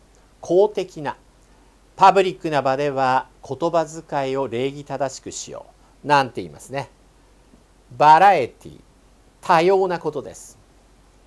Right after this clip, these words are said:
この番組はバラエティにあふれた面白い、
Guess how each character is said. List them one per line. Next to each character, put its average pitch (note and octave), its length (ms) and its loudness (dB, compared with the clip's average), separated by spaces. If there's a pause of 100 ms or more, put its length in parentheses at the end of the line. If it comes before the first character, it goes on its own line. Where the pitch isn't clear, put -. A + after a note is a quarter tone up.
(420)
こ - 140 -6
の D3+ 140 -2
番 D#3 180 0
組 D3+ 240 -8
は C#3+ 140 2
バ B2 220 0
ラ F3 140 2
エ F3+ 100 -2
テ D#3+ 180 -8
ィ - 20 -8
に D3 220 -10
あ B2+ 100 -6
ふ F#3+ 140 -8
れ F3+ 100 -4
た D3+ 320 0
面 A2 240 -10
白 E3 340 -4
い、 G2 120 -10